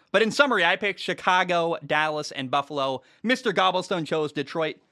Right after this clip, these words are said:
the Raiders, and Buffalo. On Thursday, we will see who is smarter, me or a turkey. Thank you so much to High Sense. I feel like me and Mister Gobblestone found some kind of common ground at the end,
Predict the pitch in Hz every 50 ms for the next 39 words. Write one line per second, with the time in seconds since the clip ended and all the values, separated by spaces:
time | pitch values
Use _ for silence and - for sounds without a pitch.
0 | _ _ _ _ _ _ _ _ - 143 139 131 147 147 151 143 147 143 139 -
1 | 135 143 139 135 135 131 - - 131 147 151 151 - 160 151 147 - 175 180 208
2 | 208 - - 269 302 302 269 180 233 226 208 208 208 202 202 185 - 214 160 143
3 | 220 262 262 - - 214 208 180 143 123 117 117 131 151 180 214 247 240 - _
4 | _ _ _ _ _ _ _ _ _ _ _ - 131 139 135 135 139 - 139 135
5 | 131 131 127 131 - - - 175 165 165 - 175 160 147 143 - - - _ _
6 | - 240 269 302 - - 254 214 - - - 247 254 254 233 220 208 190 - -
7 | 175 156 165 165 165 - - 185 175 208 - 415 453 415 294 - - 208 220 214
8 | 202 196 190 - 170 143 160 160 165 165 160 156 139 131 151 151 156 151 - 165
9 | 131 147 127 117 113 - _ _ _ _ - - - 170 170 160 143 127 - 147
10 | 147 139 135 131 123 - 139 131 131 127 123 120 117